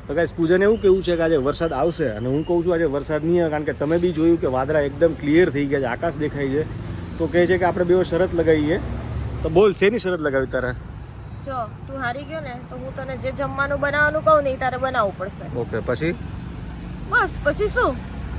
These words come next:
Speaker 1: વાહ. તો ગાઈસ, પૂજાનું એવું કેવું છે કે જો તું શરત
Speaker 2: હું તો
Speaker 1: હારી ગયો
Speaker 2: હારવાની જ નથી.
Speaker 1: તો હું કહું એ જમવાનું તારે બનાવવાનું, તું જીતી ગયો તો તું કેવું જમવાનું બનાવીશ?
Speaker 2: મને
Speaker 1: તો
Speaker 2: ખબર.
Speaker 1: આપણે શરત એક્સેપ્ટ કરી લઈએ કે ચલો હું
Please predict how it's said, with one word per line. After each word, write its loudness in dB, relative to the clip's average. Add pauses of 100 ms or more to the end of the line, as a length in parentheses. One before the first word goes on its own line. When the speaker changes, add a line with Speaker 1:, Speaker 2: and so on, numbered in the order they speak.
(100)
Speaker 1:
વાહ. 2 (1000)
તો -2
ગાઈસ, 6 (100)
પૂજાનું 6
એવું 8
કેવું 6
છે 0
કે 0
જો 2
તું 0
શરત 2
Speaker 2:
હું -10
તો -8
Speaker 1:
હારી 6
ગયો 8
Speaker 2:
હારવાની 4
જ -10 (200)
નથી. -12
Speaker 1:
તો 6
હું 0
કહું 2
એ 2
જમવાનું -2
તારે -4
બનાવવાનું, -4
તું -6
જીતી -6
ગયો 0
તો -2
તું -6
કેવું 2
જમવાનું -2
બનાવીશ? -6
Speaker 2:
મને -18
Speaker 1:
તો 2
Speaker 2:
ખબર. -12
Speaker 1:
આપણે 0
શરત 0
એક્સેપ્ટ 0
કરી 0
લઈએ 4
કે -2
ચલો 0
હું 0